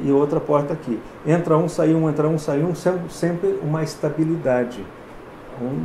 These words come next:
número médio de pessoas aqui dentro dessa sala. Há um número médio de moléculas que, entre desaparecer e aparecer, que fazem uma certa estabilidade, que dá essa, essa sensação de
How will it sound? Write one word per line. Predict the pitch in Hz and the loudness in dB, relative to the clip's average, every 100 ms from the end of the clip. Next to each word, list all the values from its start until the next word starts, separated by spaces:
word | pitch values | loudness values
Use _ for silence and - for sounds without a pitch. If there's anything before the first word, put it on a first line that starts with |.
| 139 | 2
número | 147 156 165 | 4 4 4
médio | 147 139 147 170 | 4 6 4 0
de | 156 | -6
pessoas | - 139 - 143 | -4 -4 -2 -2
aqui | 147 147 | -2 -4
dentro | 151 143 | -4 -2
dessa | 160 - | -4 -6
sala. | - 151 117 - - - - | -2 2 2 0 -12 -16 -4
Há | - | 4
um | 180 | 6
número | 190 214 220 | 6 6 4
médio | 185 160 151 | 4 4 2
de | 143 143 | 0 -2
moléculas | 151 147 185 185 185 170 - | 2 2 2 0 -2 -2 -4
que, | 156 147 127 | -10 -4 -4
entre | 127 139 | -2 -2
desaparecer | 123 - 143 131 151 139 - 127 123 110 | -2 -2 -2 2 0 0 -4 -6 -6 -6
e | 117 | -6
aparecer, | 113 127 143 - 160 190 202 - - - - - - - - | -2 -2 -2 -2 -2 0 -2 -10 -18 -18 -18 -18 -18 -12 -6
que | |
fazem | 180 - 156 156 | -4 2 2 2
uma | 175 160 | -4 -4
certa | - 160 165 208 208 - - | -2 -2 -2 -4 -8 -12 -12
estabilidade, | 139 - 160 131 139 160 143 156 175 202 240 - - - | -12 -4 -2 -2 -2 -2 2 2 2 -2 -10 -12 -16 -8
que | |
dá | 208 165 190 | 0 6 6
essa, | - 190 131 | 6 0 0
essa | 147 147 151 | 0 0 -4
sensação | - 180 208 202 156 - 190 214 | -2 2 2 0 -4 0 0 4
de | 180 156 | 6 6